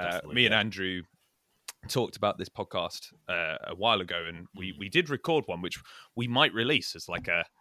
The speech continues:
Speaker 2: a side
Speaker 1: Special.
Speaker 2: episode. Yeah,
Speaker 1: Yeah, yeah.
Speaker 2: special reminiscing of the past
Speaker 1: Yeah.
Speaker 2: about, um,
Speaker 1: Episode zero point five.
Speaker 2: Yeah, zero point five.
Speaker 1: Yeah.
Speaker 2: Um,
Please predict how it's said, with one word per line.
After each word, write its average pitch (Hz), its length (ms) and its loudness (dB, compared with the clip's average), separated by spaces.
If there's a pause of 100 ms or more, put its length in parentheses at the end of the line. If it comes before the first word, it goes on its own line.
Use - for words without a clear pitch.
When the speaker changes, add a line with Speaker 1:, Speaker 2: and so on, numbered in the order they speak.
(140)
Speaker 2:
a - 60 -12
side 110 380 0
Speaker 1:
Special. 87 200 -2
Speaker 2:
episode. 76 260 -12
Yeah, 135 180 0
Speaker 1:
Yeah, 107 60 4
yeah. 87 40 2
Speaker 2:
special 82 600 0
reminiscing 120 640 4
of 87 100 -8
the - 80 -10
past 90 400 2
Speaker 1:
Yeah. 82 60 -10
Speaker 2:
about, 92 480 0
um, 92 460 0 (380)
Speaker 1:
Episode 95 360 -2
zero 92 220 -2
point - 220 -14
five. 78 500 -12
Speaker 2:
Yeah, 123 280 4
zero 117 240 4
point 104 280 -6
five. 98 380 0 (140)
Speaker 1:
Yeah. 104 280 8
Speaker 2:
Um, 90 340 -6